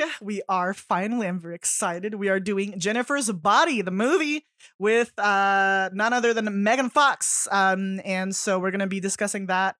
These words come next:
and, uh, telling you all the tea about it.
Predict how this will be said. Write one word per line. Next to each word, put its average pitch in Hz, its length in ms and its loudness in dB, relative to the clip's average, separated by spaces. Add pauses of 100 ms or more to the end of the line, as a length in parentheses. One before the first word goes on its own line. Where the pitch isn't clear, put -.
and, 180 440 -6 (120)
uh, 175 380 -6 (260)
telling 190 240 -6
you 196 160 -8
all 202 140 -4
the 208 100 -6
tea - 320 -6
about 143 160 -8
it. - 100 -14